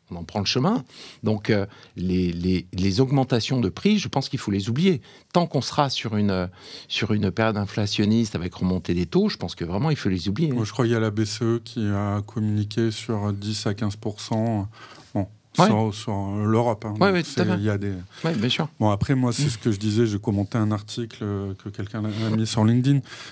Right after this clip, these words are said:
Speaker 2: C'est aussi, il faut voir le stock d'épargne. Est-ce
Speaker 1: Oui, bien
Speaker 2: que,
Speaker 1: sûr.
Speaker 2: est-ce que les, voilà, parce qu'en France,
Speaker 1: Mm.
Speaker 2: on est quand même
Speaker 1: Oui, il y a de
Speaker 2: très
Speaker 1: l'épargne. Il y a de
Speaker 2: Voilà, il y a
Speaker 1: l'épargne.
Speaker 2: de l'épargne et
Speaker 1: Mm.
Speaker 2: la pierre, ça reste quand même un,
Speaker 1: Oui, tout à fait.
Speaker 2: un but de, dans la vie de manière
Speaker 1: Tout à
Speaker 2: globale
Speaker 1: fait.
Speaker 2: pour investir. Donc, euh,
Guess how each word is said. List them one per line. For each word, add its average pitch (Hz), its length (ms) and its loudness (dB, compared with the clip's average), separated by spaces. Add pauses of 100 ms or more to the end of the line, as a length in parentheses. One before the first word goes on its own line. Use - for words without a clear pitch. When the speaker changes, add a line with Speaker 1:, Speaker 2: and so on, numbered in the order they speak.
(100)
Speaker 2:
C'est - 120 -8
aussi, 107 200 4
il 98 40 2
faut 123 140 -2
voir 113 140 4
le 104 100 0
stock 104 240 -4
d'épargne. 107 420 -2 (400)
Est-ce 123 100 0
Speaker 1:
Oui, 170 160 6
bien 127 120 4
Speaker 2:
que, 113 40 2 (760)
Speaker 1:
sûr. 123 100 -4
Speaker 2:
est-ce 110 140 -4
que - 120 -2
les, 107 280 2 (480)
voilà, 107 180 0
parce 107 180 -14
qu'en 95 160 -4
France, - 400 0
Speaker 1:
Mm. - 60 -6
Speaker 2:
on 98 60 -4
est 95 120 -4
quand 101 120 -10
même 104 180 0
Speaker 1:
Oui, 135 120 6
il 107 40 4
y 110 40 4
a 110 40 2
de 98 40 0
Speaker 2:
très 110 100 2
Speaker 1:
l'épargne. 101 220 -4 (340)
Il - 40 -4
y - 20 0
a 107 60 2
de 110 40 2
Speaker 2:
Voilà, 107 160 2
il 104 60 4
y - 20 4
a 107 60 4
Speaker 1:
l'épargne. 117 480 0
Speaker 2:
de 104 140 0
l'épargne 101 240 2
et - 20 0
Speaker 1:
Mm. 101 60 0
Speaker 2:
la 95 80 0
pierre, 120 280 0
ça - 160 -6
reste 101 280 -4
quand 104 100 -4
même 110 240 2
un, 101 160 2
Speaker 1:
Oui, 139 160 4
tout - 220 -6
à - 20 -8
fait. 113 80 -6
Speaker 2:
un 101 160 4
but 104 400 0
de, 101 560 0 (240)
dans 101 220 2
la 104 140 2
vie 107 180 2
de 113 40 4
manière 104 320 4
Speaker 1:
Tout 95 60 -10
à 95 40 -6
Speaker 2:
globale 110 360 2
Speaker 1:
fait. - 760 -8
Speaker 2:
pour 107 120 4
investir. 110 400 0
Donc, 107 300 -2
euh, 104 160 2